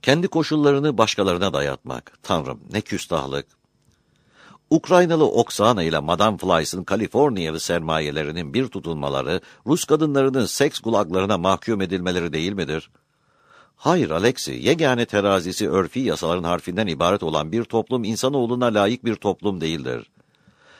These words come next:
Söyle bana, Bolşevikler neden bu kadar korktular dinden, imandan? Manastırlardan Allah'ın yüzü, Allah'ın gözü ikonalardan, mücerret keşişlerden, Skopzi'den buralara nasıl geldiniz?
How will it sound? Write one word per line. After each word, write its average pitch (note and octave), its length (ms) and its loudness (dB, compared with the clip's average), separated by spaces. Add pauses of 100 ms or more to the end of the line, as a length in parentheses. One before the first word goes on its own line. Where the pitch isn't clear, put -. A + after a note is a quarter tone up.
(120)
Söyle G3 360 8
bana, F2 240 2
Bolşevikler C3 580 0
neden C#3+ 300 0
bu E3 60 2
kadar F2 280 0
korktular D#2 540 0
dinden, D#2+ 420 -4
imandan? D2+ 580 -6 (480)
Manastırlardan D3+ 800 2
Allah'ın G#2+ 400 2
yüzü, F#2 360 -2
Allah'ın G#2+ 480 2
gözü G#2 240 -2
ikonalardan, E2+ 720 0
mücerret A2+ 580 2
keşişlerden, E2+ 800 -2 (240)
Skopzi'den D#3+ 800 0
buralara A#2 380 2
nasıl F2+ 200 -2
geldiniz? E2 680 -2